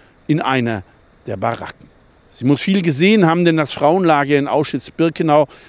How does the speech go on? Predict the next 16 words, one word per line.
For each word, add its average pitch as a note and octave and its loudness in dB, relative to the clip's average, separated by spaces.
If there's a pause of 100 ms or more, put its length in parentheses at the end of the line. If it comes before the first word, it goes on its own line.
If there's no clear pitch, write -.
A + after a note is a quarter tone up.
(120)
grenzte D#3+ -2
genau E3 2
an D#3 -2
den F3 0
Weg, D#3+ 2
über C#3+ 0
den D3+ 0
die D#3 -2
angekommenen E3 0
Juden E3 -4
unter C3 -2
Schlägen, E3 0
dem B2+ 0
Gebrüll C3 2
der D3+ 4
S-S-Männer D3+ -2